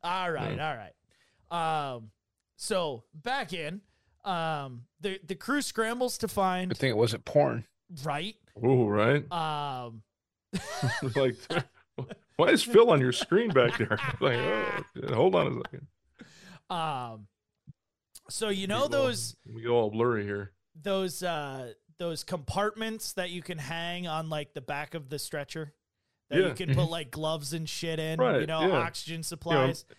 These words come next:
Speaker 1: They
Speaker 2: important stuff.
Speaker 1: Important
Speaker 3: There's
Speaker 1: stuff.
Speaker 3: nothing ever useful in there, ever.
Speaker 1: There's
Speaker 2: Right.
Speaker 1: never
Speaker 3: When you need it.
Speaker 1: anything useful, right?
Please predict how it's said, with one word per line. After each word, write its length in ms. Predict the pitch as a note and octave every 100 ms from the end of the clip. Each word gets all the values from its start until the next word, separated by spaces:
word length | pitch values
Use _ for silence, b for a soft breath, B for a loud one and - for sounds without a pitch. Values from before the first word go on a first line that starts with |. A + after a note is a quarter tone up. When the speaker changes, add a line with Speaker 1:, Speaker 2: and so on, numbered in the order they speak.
| -
Speaker 1:
They 40 | D#3+
Speaker 2:
important 340 | G#3 F#3+ A#2
stuff. 260 | - - - D4
Speaker 1:
Important 420 | C4 C#4 A3 F3+
Speaker 3:
There's 140 | C3+
Speaker 1:
stuff. 60 | D3
Speaker 3:
nothing 280 | D3 D3+ C#3
ever 220 | D3+ D3
useful 400 | C#3 C3+ - A#2+
in 60 | G#2+
there, 180 | G#2+ -
ever. 140 | A#2 A2
Speaker 1:
There's 100 | B2+
Speaker 2:
Right. 120 | G#2+ F3+
Speaker 1:
never 600 | F3 F#3+ G#3 A3 B3 D3+
Speaker 3:
When 100 | C3
you 80 | B2+
need 140 | A#2+
it. 40 | A2+
Speaker 1:
anything 320 | - F3+ D#3+
useful, 460 | D3+ - - F#2+
right? 320 | G2 D3 E3